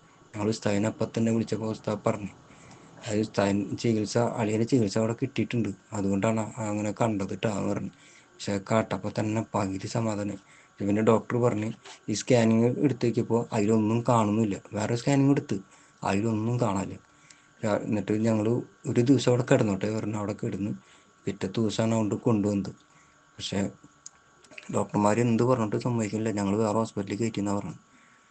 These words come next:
"ഞങ്ങൾ, ഞങ്ങൾ എവിടെയും കയറ്റിയിട്ടില്ല" പറഞ്ഞു. പക്ഷേ വണ്ടിയിലിരുന്നിട്ട് ഉസ്താദിൻ്റെ ചികിത്സ, ഉസ്താദിൻ്റെ ഓപ്പറേഷൻ ആ വണ്ടിയിലിരുന്ന് നടന്നു. ഇത്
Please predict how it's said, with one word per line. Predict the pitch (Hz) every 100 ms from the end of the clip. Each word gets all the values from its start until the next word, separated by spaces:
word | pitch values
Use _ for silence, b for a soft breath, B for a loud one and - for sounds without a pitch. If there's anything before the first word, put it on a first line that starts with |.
| _
"ഞങ്ങൾ, | 123 107
ഞങ്ങൾ | 113 110
എവിടെയും | 117 110 120 120
കയറ്റിയിട്ടില്ല" | 113 110 110
പറഞ്ഞു. | 110 110
പക്ഷേ | 110 110
വണ്ടിയിലിരുന്നിട്ട് | 104 104 101 110 127 120 104 - 156 b b b _
ഉസ്താദിൻ്റെ | 113 - - 104 107 117 127
ചികിത്സ, | - 110 110 104 120 135 123
ഉസ്താദിൻ്റെ | 104 - 110 107 107 117
ഓപ്പറേഷൻ | 110 101 - 98 98 120 -
ആ | - 107
വണ്ടിയിലിരുന്ന് | 104 101 98 107 110 107
നടന്നു. | 110 101 95 - b b _
ഇത് | 92